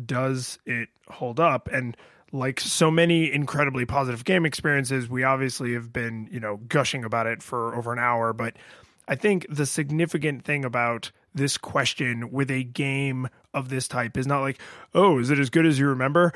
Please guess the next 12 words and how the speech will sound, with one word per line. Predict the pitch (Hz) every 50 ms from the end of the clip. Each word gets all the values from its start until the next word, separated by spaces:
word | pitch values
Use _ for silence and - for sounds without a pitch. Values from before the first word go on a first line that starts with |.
| - - - _
Why, | 151 147 147
yes, | 147 151 156 147 131 -
I | 135 131
enjoyed | 131 123 139 143 139 135
it | 123
quite | - 139 135 135
a |
bit. | 135 147 139 120 - - _
Har, | - - - 135 143 139
har, | 135 147 147 147
har, | 147 160 156 127 123 - - - _
is, | - 135 143 143 131 123 127 - -